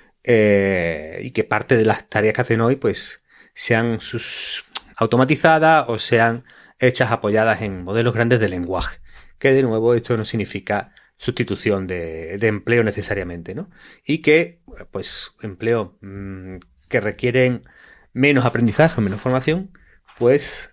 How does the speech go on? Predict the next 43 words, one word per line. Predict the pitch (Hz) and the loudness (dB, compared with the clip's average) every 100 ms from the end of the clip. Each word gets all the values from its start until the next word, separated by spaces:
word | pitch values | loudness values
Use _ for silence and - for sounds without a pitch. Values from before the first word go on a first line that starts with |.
| _ - | _ -16
eh, | - - - - | -14 -14 -14 -8
lo | 135 | -4
dicho, | 104 - - - | -4 -4 -8 -6
no, | 117 110 117 127 | -2 2 2 -2
no | 127 117 117 117 127 | -4 -2 -2 2 2
van | 135 131 | 4 4
a | |
hacerse | 120 131 - 127 | 4 2 0 0
tan, | 123 117 117 | 0 -2 -2
tan | 117 131 | 0 0
expuestos. | 127 - 156 - 208 - - - _ | 0 0 0 -2 -10 -10 -20 -20 _
Y | - 147 | 0 2
es | |
una | 185 220 | 4 6
lectura | 208 180 196 | 4 4 2
que | 196 139 | 4 0
yo | |
creo | 151 | 0
que | 190 | 2
a | |
veces | 139 147 165 | 2 2 0
la | |
hemos | 139 120 | 2 0
mencionado | 113 - 95 | -2 -4 -6
en | 92 | -6
el | 85 | -8
podcast, | 104 - - - | -8 -8 -16 -14
que | - 92 | -10 -6
es, | 117 - - _ - - - | -6 -10 -18 _ -20 -20 -4
ahora | 110 135 | 0 0
mismo | 160 139 | 0 0
la | |
inteligencia | 131 117 131 131 | 0 0 0 0
artificial, | 135 123 - 120 - | -4 -4 0 0 0
por | 104 | -8
cómo | - 98 | -6 -8
está | 101 - 139 | -6 0 0
hecha | 123 - | 0 0
y | 143 | -2
cómo | 98 90 | -4 -8
aprende | 82 90 117 135 120 | -8 -2 -2 0 -4
y | |
cómo, | 120 87 78 73 | -6 -8 -10 -14